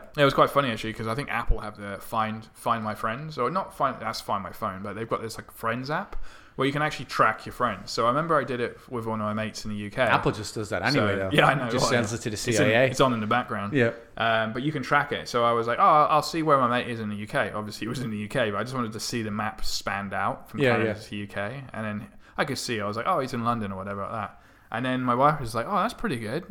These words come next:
Speaker 1: You know, we can use this." I'm like, "Nah, we don't, we don't need to use
Speaker 2: Yeah,
Speaker 1: this,"
Speaker 2: we don't
Speaker 1: you know?
Speaker 2: need to know
Speaker 1: <laughs> It's
Speaker 2: this
Speaker 1: just
Speaker 2: is,
Speaker 1: like,
Speaker 2: uh,
Speaker 1: but yeah, it's just like,
Speaker 2: You know where I am all the time.
Speaker 1: Yeah.
Speaker 2: I never know.
Speaker 1: But yeah,
Speaker 2: So
Speaker 1: if people using that, it's like, "Oh, my ph-, my phone's broken," or, "It doesn't install that app."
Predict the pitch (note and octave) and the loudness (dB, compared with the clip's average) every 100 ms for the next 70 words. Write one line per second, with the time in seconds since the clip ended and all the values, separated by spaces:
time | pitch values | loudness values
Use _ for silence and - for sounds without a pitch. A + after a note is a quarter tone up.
0 | E3 F3 C3 D3 E3 E3+ E3 A2+ G#2+ C#3 | -10 -6 -4 -4 -8 -6 -4 -4 -4 -6
1 | - A2+ A2+ G#2+ - - - - - E3 | -6 -4 -4 -4 -14 -20 -20 -12 -8 -8
2 | - A2+ - - - C#3 - - F#2 - | -8 -12 -14 -16 -12 -12 -12 -14 -16 0
3 | F3+ C#3 C3 D#3 C3+ A#2+ A#2+ B2+ C3 C3+ | 6 6 8 6 6 4 4 4 6 6
4 | D#3 A#3 C4 A#3+ A3 D#3 - D#3+ F3+ A#2+ | 6 4 2 2 0 -2 -2 2 6 6
5 | A2+ D3+ C#3 C#3+ B2+ - - - B3+ D4 | 4 -4 2 2 2 -2 -14 2 6 8
6 | D4+ C#4+ D4+ D#4+ D#4 D#4 D#4 D#4+ F4+ D4+ | 8 8 6 4 2 2 2 0 -2 0
7 | E3 F3 B3 C4+ C#4 D4 D4 C#4+ C#4 B3+ | 2 2 2 0 -2 -4 -6 -6 -6 -4
8 | B3+ D#3 D#3 A#2 - - - - C#3 C3+ | -2 2 4 2 0 -10 -10 -4 -2 0
9 | B2+ B2 A2+ A2 G#2+ G#2 A#2 B2 A3 A#3+ | 0 -2 -2 -2 -2 -4 -8 -2 0 0
10 | - G#3+ G#3 - C4 B3 - F#3+ F#3 E3 | 0 0 -2 0 0 0 2 0 2 -2
11 | D#3 - G#3 G#3+ G#3 - A#3+ G3 G#2+ A2+ | -2 0 0 2 0 0 2 2 2 0
12 | F3+ - | 0 4